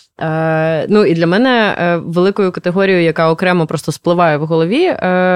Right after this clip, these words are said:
е, стали обкладинки з першими леді, тому що, е, для мене, як для редактора моди, е, м-, мені завжди дуже подобалась оця, е, е,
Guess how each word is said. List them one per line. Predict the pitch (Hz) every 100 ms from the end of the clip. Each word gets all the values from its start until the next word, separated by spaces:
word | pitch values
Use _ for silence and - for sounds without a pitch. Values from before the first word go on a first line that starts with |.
| 180 175 -
е, | 165
стали | - 190 214 233 214 196
обкладинки | 165 - 175 196 202 185 180 175
з | 160 175 180 170
першими | 175 175 - 160
леді, | 156 302 349 302 _ _ _ _
тому | 180 190
що, | - 190 180 175 -
е, | 170 170
для | 156
мене, | 165 202 185
як | 165
для | 156 156 160
редактора | 160 165 156 156 151
моди, | 196 311 214 185 - _ _ -
е, | 160
м-, | 156 156 160 156 151 - _ - 87 131
мені | 190 185 240
завжди | 202 190 190 226
дуже | 185 185
подобалась | - 190 208 180 170 175
оця, | 165 180 185 175 -
е, | 165 165 160 _ - - _ -
е, | 151 151